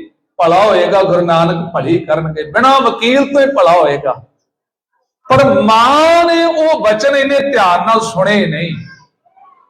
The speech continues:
ਅਗਲੇ ਦਿਨ ਫਿਰ ਆ ਗਈ। ਅਗਲੇ ਦਿਨ ਖੇਡ ਇਹ ਬਣੀ, ਬਾਬਾ ਅਜੀਤ ਸਿੰਘ ਨਾਲ ਮਿਲਾਪ ਨਹੀਂ ਹੋਇਆ, ਬਾਹਰ ਨਹੀਂ ਆਇਆ। ਸਾਧੂ ਮੋਜ ਵਿੱਚ, ਮੋਜ ਵਿੱਚ ਰਹਿੰਦੇ ਨੇ, ਕਿਉਂਕਿ "ਬੇਪਰਵਾਹ ਸਦਾ ਰੰਗ ਹਰ ਕੈ,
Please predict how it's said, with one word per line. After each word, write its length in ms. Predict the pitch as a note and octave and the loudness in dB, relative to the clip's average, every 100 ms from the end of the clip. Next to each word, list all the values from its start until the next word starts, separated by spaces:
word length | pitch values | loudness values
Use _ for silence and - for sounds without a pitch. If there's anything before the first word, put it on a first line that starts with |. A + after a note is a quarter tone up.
| _ _ _ _ _ _ F3+ | _ _ _ _ _ _ 0
ਅਗਲੇ 220 | F#3+ G#3 | 2 2
ਦਿਨ 260 | G#3+ A3+ C#3 | 2 0 0
ਫਿਰ 180 | E3 | 0
ਆ 180 | F#3+ D3+ | 2 2
ਗਈ। 340 | C#3+ C#3 C3 - - - _ _ _ _ G3+ | 0 -4 -6 -12 -18 -20 _ _ _ _ 0
ਅਗਲੇ 280 | A3+ C4+ C#4 | 2 4 4
ਦਿਨ 220 | C#4 B3 - | 2 0 0
ਖੇਡ 300 | A3+ C4 C4 | 0 2 2
ਇਹ 160 | B3 | 2
ਬਣੀ, 200 | G#3 A#3 | 0 -2
ਬਾਬਾ 520 | A3 G#3 G#3+ G#3+ G#3+ | -2 -2 0 0 0
ਅਜੀਤ 380 | G3 E3+ G3 G#3 | -4 -4 -10 -12
ਸਿੰਘ 220 | G3+ G3+ G3+ | -14 -16 -4
ਨਾਲ 220 | G3 F#3 | -4 -2
ਮਿਲਾਪ 580 | E3+ D#3+ D#3 E3+ - - | 0 2 4 2 -2 -6
ਨਹੀਂ 100 | G3+ | -4
ਹੋਇਆ, 160 | D#3+ | -2
ਬਾਹਰ 340 | D#3+ E3+ A3 B3+ | 0 0 0 0
ਨਹੀਂ 160 | B3+ | -2
ਆਇਆ। 140 | A3+ A3+ | 0 0
ਸਾਧੂ 360 | - A#3 B3+ | 0 0 0
ਮੋਜ 320 | A#3 A3 A#3 B3+ | 0 2 2 0
ਵਿੱਚ, 200 | C4 - | -4 -4
ਮੋਜ 320 | G#3 A#3 - | -2 0 0
ਵਿੱਚ 140 | B3+ - | -4 -4
ਰਹਿੰਦੇ 280 | A#3 - | -4 -4
ਨੇ, 280 | B4 A#4+ - _ _ _ _ _ _ _ _ _ _ _ _ - | -4 -6 -12 _ _ _ _ _ _ _ _ _ _ _ _ -4
ਕਿਉਂਕਿ 260 | F#3 G#3+ | -2 0
"ਬੇਪਰਵਾਹ 880 | F3 D#3+ G3 G#3+ G#3+ A3+ F#3+ F#3+ A3 | 0 2 2 2 2 2 2 2 2
ਸਦਾ 400 | - G3 G#3 G#3+ | 0 0 0 2
ਰੰਗ 240 | G#3 G3 | 2 0
ਹਰ 320 | F#3+ D3 E3+ - | -2 -2 -2 -2
ਕੈ, 440 | C3 F#3 C4 E4+ | -2 0 2 2